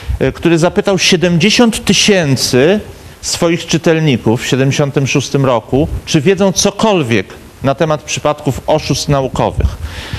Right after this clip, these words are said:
Otrzymano dwieście cztery odpowiedzi, tylko dwieście cztery odpowiedzi i dziewięćdziesięciu dwóch, dziewięćdziesiąt dwa procent respondentów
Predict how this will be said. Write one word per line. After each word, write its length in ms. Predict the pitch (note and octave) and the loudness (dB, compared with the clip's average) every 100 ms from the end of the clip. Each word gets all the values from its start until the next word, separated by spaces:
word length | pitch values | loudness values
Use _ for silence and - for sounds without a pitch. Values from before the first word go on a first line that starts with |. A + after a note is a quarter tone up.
| - - - - - - - - - - | -8 -8 -8 -12 -16 -20 -20 -20 -12 -6
Otrzymano 560 | D#3 - G#3 G#3+ G#3 | -2 0 2 2 0
dwieście 480 | D#3+ C3 G#3 - G3 | 0 2 2 2 -2
cztery 540 | F3+ - E3+ D#3+ D#3+ D3 - - | -2 -2 0 2 2 0 -6 -6
odpowiedzi, 640 | - - B2 A2+ E2+ G#2 | -4 -4 -2 -2 0 -2
tylko 300 | D#3+ C3 B2 | -2 -2 -4
dwieście 340 | G#2+ A2+ - | -4 -2 -2
cztery 280 | G2+ - A2 | -2 -2 -2
odpowiedzi 720 | G#2+ - G#2 G2+ G#2 D3+ G#3 - | -2 -4 -2 -2 0 0 0 -2
i 80 | D#3+ | -2
dziewięćdziesięciu 760 | E3 E3 F3 D#3 G#3+ G3 G3+ | 0 0 0 2 0 0 0
dwóch, 440 | D#3 C3+ E3 D3+ - | 0 0 0 0 -6
dziewięćdziesiąt 680 | B2 C3+ E3+ E3+ D#3+ F3 C#3 | -4 0 2 2 2 0 0
dwa 160 | D3+ | -2
procent 360 | D#3 D#3 - D3 | 0 -2 -2 0
respondentów 840 | D3 - C#3 C3+ C#3+ C#3 C#3+ C3 | 0 0 -2 0 0 0 -2 -2